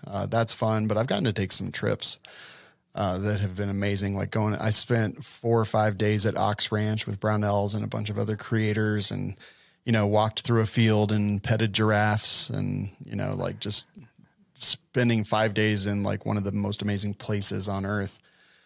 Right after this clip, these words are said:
Uh, all the wildlife and just the experience and all the things we did. We went cave exploring and,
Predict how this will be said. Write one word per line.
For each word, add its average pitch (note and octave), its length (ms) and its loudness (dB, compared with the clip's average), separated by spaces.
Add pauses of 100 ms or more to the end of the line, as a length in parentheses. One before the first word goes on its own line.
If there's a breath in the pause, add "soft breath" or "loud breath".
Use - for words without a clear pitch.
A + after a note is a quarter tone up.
(520 soft breath)
Uh, A2 200 2
all A2+ 140 4
the A2+ 80 2
wildlife G#2 680 0
and G2 160 -4
just G2+ 200 -2
the G#2+ 80 -4
experience G2+ 640 2
and G#2 80 0
all G#2 120 2
the F#2+ 100 -6
things G#2 300 -2
we G2+ 100 -2
did. G2+ 300 -2
We G#2 140 -2
went - 380 -8
cave A#2 400 0
exploring G#2 840 -2
and, F#2+ 240 -6